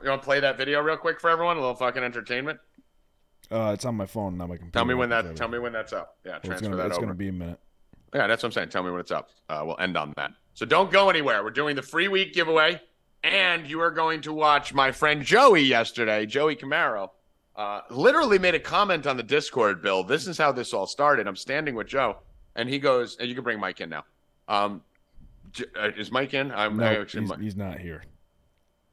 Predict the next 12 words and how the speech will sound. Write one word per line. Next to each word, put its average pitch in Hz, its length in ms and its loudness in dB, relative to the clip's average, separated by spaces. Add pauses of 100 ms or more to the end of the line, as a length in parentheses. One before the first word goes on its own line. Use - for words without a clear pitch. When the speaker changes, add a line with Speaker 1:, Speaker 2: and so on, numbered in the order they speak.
(140)
Speaker 1:
Is 87 120 -10
he 87 80 -14
coming 107 240 -8
back 131 180 -6
in? 143 100 -10 (280)
Speaker 2:
<laughs> - 300 -20
I - 120 -12
can 120 180 -6
text 95 300 -8
him 92 120 -12
again. 85 300 -14 (480)
Speaker 1:
Hmm, 82 100 -18